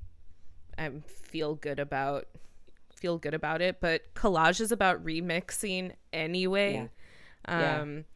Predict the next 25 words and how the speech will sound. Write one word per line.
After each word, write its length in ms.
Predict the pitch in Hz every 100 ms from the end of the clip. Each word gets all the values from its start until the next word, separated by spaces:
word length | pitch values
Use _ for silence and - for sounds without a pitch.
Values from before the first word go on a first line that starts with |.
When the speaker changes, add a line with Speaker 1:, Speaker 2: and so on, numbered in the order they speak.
| - - -
Speaker 1:
so 720 | - - - 165 160 156 151 -
I 120 | 165
feel 320 | - 170 151
less 320 | 147 147 -
bad 300 | - 151 135
about 340 | 143 - 117 -
using, 420 | 143 120 110 107
like, 220 | - 180 -
obviously 720 | 175 175 196 - 185 165 160 - - - - _ - - -
some 260 | - 160
of 80 | 156
the 80 | 156
actors 500 | 90 151 - 165 156
and 120 | 160
actresses' 720 | - 127 - 147 - 147 151 -
images 580 | 151 143 143 131 139 -
are 160 | 151
not 320 | - 143 135 - - - - - - - - - -
Creative 360 | - 90 151
Commons 440 | - - 175 - -
<laughs> 40 |
licensed, 260 | 175 165 -
Speaker 2:
Yeah. 160 | 180 -
Speaker 1:
but 160 | 190 -
shh, 280 | - -